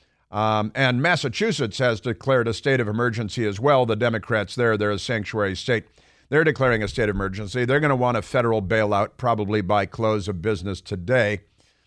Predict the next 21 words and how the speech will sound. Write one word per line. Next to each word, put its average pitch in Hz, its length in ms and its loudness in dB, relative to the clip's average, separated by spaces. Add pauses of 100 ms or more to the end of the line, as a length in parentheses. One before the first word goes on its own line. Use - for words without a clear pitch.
(540)
Twelve 175 400 2
billion 170 380 2
dollars, 156 300 2
that's 151 260 0
a 131 100 2
hundred 156 300 0
and 139 120 -2
twenty 147 300 -2
thousand 135 520 0
dollars 120 340 0
per 170 440 -2
illegal 139 540 2
alien 117 460 0 (240)
for 156 260 0
one 151 400 0
city, - 460 -6 (500)
right? 113 240 -2 (920)
Mm-mm-mm-mm-mm. 131 1160 -6 (600)
Isn't 131 220 -2
that 127 140 2
amazing? 127 420 -2